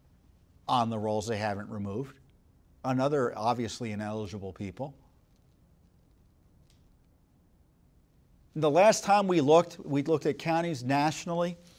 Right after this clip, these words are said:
There are three and a half million names on the rolls who probably shouldn't have been there.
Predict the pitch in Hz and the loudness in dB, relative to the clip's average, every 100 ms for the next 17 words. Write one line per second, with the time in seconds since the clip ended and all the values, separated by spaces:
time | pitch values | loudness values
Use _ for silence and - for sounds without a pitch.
0 | - - - 165 151 160 247 233 190 185 | -20 -6 4 4 4 2 4 4 2 2
1 | 202 - 170 185 185 170 170 175 180 170 | 0 0 -4 -2 -2 -2 -2 -4 -4 -6
2 | 170 202 196 - - _ _ _ _ _ | -6 -8 -10 -16 -20 _ _ _ _ _
3 | _ _ _ _ _ _ _ _ - 151 | _ _ _ _ _ _ _ _ -10 -2
4 | 196 202 196 175 196 185 180 165 190 190 | 4 4 4 -2 -4 -6 -6 -6 -6 -6
5 | 95 - | -8 -12